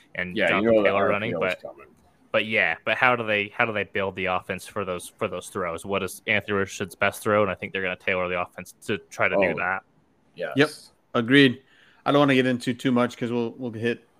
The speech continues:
Speaker 3: Indianapolis coming up.
Speaker 2: I
Speaker 3: Uh, but I was looking at, uh, J B's projections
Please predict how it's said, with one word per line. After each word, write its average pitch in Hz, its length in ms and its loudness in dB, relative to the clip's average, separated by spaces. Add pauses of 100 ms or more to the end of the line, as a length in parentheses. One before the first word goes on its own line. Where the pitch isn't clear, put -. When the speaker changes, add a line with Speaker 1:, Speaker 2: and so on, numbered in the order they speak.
Speaker 3:
Indianapolis 107 720 -4
coming 107 280 -4
up. 104 140 0
Speaker 2:
I 90 180 -2 (400)
Speaker 3:
Uh, 110 180 -2
but 117 120 2
I 127 60 8
was 135 220 8
looking 139 240 4
at, 127 280 2 (640)
uh, 113 180 -2
J 120 240 2
B's 120 480 0 (140)
projections 120 720 -2